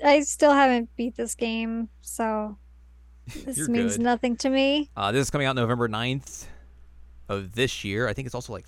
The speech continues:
Speaker 2: thirty dollars.
Speaker 1: Jesus Christ.
Speaker 2: That is a expensive D L C.
Speaker 1: Yep.
Speaker 2: Uh, Honkai Star Rail is coming to the PlayStation five in October. If you wanna get in on the mobile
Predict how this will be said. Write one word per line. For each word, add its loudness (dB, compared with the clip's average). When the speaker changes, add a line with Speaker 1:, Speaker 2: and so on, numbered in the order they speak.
Speaker 2:
thirty -6
dollars. -6
Speaker 1:
Jesus 6
Christ. 6
Speaker 2:
That -6
is -10
a -10
expensive -8
D -8
L -6
C. -10
Speaker 1:
Yep. 2
Speaker 2:
Uh, -8
Honkai -2
Star 0
Rail 2
is -2
coming -4
to -6
the -4
PlayStation -6
five -4
in -8
October. -6
If -18
you -10
wanna -10
get -6
in -6
on -8
the -8
mobile -6